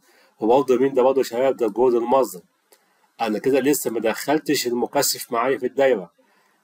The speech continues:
عشان أشوف موجتين. أنا كده بشوف موجة واحدة بس بتاعة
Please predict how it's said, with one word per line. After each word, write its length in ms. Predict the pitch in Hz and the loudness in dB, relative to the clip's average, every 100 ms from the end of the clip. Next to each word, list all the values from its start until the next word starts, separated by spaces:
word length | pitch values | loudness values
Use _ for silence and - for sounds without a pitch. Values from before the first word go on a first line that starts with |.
| _ _ - | _ _ -6
عشان 300 | - 117 113 | -6 -2 -2
أشوف 380 | 104 - - | 0 -2 -2
موجتين. 380 | 127 - - 139 | -2 -2 2 2
أنا 100 | 117 | 2
كده 140 | 117 135 | 2 0
بشوف 320 | 127 143 - | 0 -2 -2
موجة 180 | 135 131 | 0 2
واحدة 300 | 131 117 120 | 2 2 0
بس 260 | 127 - | 0 -2
بتاعة 160 | - | -8